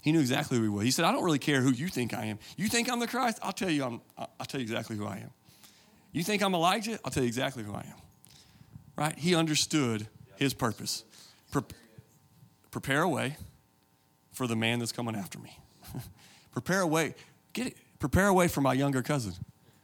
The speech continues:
This wasn't just, prepare a way for the kid I grew up with.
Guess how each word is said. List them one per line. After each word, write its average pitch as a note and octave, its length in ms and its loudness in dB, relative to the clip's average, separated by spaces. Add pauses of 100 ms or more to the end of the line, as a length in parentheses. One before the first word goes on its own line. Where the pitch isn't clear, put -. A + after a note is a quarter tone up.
(500)
This - 140 -2
wasn't E4 240 -2
just, - 240 -2
prepare G3+ 260 2
a A#3+ 60 4
way A3 160 4
for G3 140 2
the F3 80 4
kid G#3+ 260 0
I G3 80 4
grew F#3+ 240 4
up G3+ 140 -2
with. - 280 -4